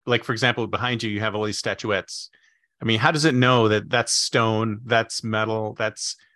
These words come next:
I mean, is it able to suss that e-, out, or does it just look at the size of it and go, "Well, I think this can't be any lo-, l-,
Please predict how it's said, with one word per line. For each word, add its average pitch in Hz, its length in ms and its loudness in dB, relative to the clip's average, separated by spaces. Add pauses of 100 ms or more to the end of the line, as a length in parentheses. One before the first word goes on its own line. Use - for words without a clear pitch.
I - 60 -10
mean, 113 400 -4
is 120 160 -2
it 123 100 4
able 123 220 2
to 120 220 -4
suss - 300 -2
that 120 140 0
e-, 117 240 0
out, 131 280 -2
or 117 100 0
does 110 220 -6
it 110 60 -6
just 110 180 -10
look 123 120 -4
at 120 80 -2
the 104 100 -4
size 110 360 -2
of 104 100 -6
it 107 140 -2
and 98 100 -8
go, 98 260 0 (280)
"Well, 185 480 6
I 143 80 4
think 147 320 -2
this 135 220 -2
can't 147 360 0
be 123 140 0
any 117 200 2
lo-, 110 320 -2 (280)
l-, 123 180 -10